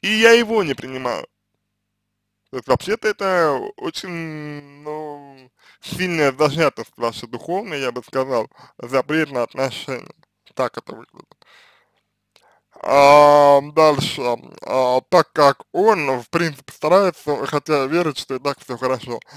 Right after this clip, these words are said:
То есть он старается, по сути, только ради вас. Он воспринимает это как ваш каприз. Вот. А вы, соответственно, э, это воспринимаете, может быть, так же, но в меньшей степени, но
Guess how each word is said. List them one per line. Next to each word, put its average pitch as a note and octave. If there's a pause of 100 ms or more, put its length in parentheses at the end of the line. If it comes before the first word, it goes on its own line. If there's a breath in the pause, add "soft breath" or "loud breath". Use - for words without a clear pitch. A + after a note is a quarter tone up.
(140 loud breath)
То D#3+
есть -
он D#3
старается, G3+
по E3+
сути, G#3
только E3
ради D#3
вас. A2
Он D3+
воспринимает D3
это D3
как B2+
ваш C#3
каприз. - (1200)
Вот. G#2+ (680 soft breath)
А C3
вы, C3+
соответственно, C#3
э, - (100)
это C#3+
воспринимаете, C3
может B2+
быть, A#2 (180)
так B2
же, A#2+
но A#2
в A2
меньшей D#3
степени, E3 (280 loud breath)
но G3+